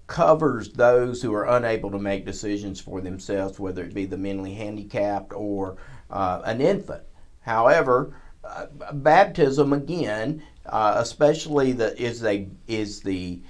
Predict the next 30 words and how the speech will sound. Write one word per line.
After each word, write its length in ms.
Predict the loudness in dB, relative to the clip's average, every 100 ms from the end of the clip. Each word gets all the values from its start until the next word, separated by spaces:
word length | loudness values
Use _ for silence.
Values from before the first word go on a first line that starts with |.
| -20 -20 -20 -20 -20 -18 2
outward 760 | 8 8 6 -2 -2 0 -4 -12 -18
sign 600 | -14 -2 2 2 0 -4
and 160 | -8 -6
testimony 720 | -2 -2 -2 -6 -6 -6 -6
of 120 | -8
the 160 | -10 -10
inward 340 | -8 -6 -8 -8
grace 340 | -8 -8 -10
of 120 | -8
God. 360 | -4 -2 -4 -10 -20 -20 -20 -8
And 200 | -6 -4
so 400 | 2 4 4 0 -14 -2
it 320 | -2 -2 -4
is 400 | 0 2 0 -2
the 120 | -2
grace 420 | 4 4 4 2
of 120 | -4
God, 340 | -2 -2 -2 -4
it 120 | -2
is 220 | -2 -2
the 60 | -4
work 260 | -2 -2
of 140 | -4 -4
Christ 340 | -2 -2 -4
Jesus 340 | -10 -10 -10 -8
on 140 | -8
the 60 | -6
cross 520 | -2 0 0 -6 -14
that 260 | -10 -6 -6
salvation, 800 | -4 -4 -2 -6 -8 -10 -12